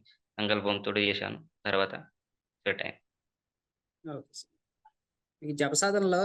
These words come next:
Speaker 2: ఏమైనా ఇబ్బందులు వస్తే వాటిని ఎలా అధిగమించారు స్వామి?
Speaker 1: ఇక అమ్మవారి అనుగ్రహం అనుకున్నా చేశాను స్వామి. అధిగమించా, ఎట్లైనా మంచిగా అను-, గట్టి సంకల్పంతోటే చేశాను.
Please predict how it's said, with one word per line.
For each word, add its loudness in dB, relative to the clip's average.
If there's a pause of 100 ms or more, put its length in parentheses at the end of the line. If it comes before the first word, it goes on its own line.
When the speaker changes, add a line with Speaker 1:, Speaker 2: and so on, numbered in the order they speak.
Speaker 2:
ఏమైనా 6 (140)
ఇబ్బందులు 4
వస్తే 4 (380)
వాటిని 0
ఎలా 6
అధిగమించారు 4
స్వామి? -10 (2000)
Speaker 1:
ఇక 2
అమ్మవారి 8
అనుగ్రహం 4
అనుకున్నా 0
చేశాను 2
స్వామి. -4 (140)
అధిగమించా, 4
ఎట్లైనా 6
మంచిగా 4
అను-, 4 (160)
గట్టి 0
సంకల్పంతోటే 2
చేశాను. 0